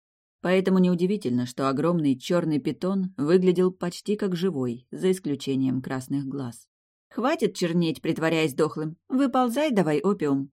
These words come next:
Я ткнула лопатой в голову змее, заставляя ту пошевеливаться. Мне нужно было вырыть ещё две могилы и закопать один труп. Питон тут же покраснел, потом посинел, выражая всё своё недовольство,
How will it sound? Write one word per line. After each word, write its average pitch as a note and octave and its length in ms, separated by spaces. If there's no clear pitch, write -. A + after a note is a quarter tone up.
Я F3+ 240
ткнула G#3 400
лопатой E3+ 500
в C#3+ 80
голову C3+ 420
змее, C3 580
заставляя D3+ 760
ту C#3 200
пошевеливаться. C3 920
Мне E3 300
нужно A#3 300
было G#3 200
вырыть G3 340
ещё F3+ 320
две E3 180
могилы D#3 420
и D#3+ 160
закопать C3+ 500
один C#3+ 260
труп. F#3+ 280
Питон G3+ 400
тут F#3+ 180
же F#3 80
покраснел, D#3+ 720
потом F3+ 300
посинел, F3+ 640
выражая D3+ 540
всё C3+ 220
своё C3 240
недовольство, C3 720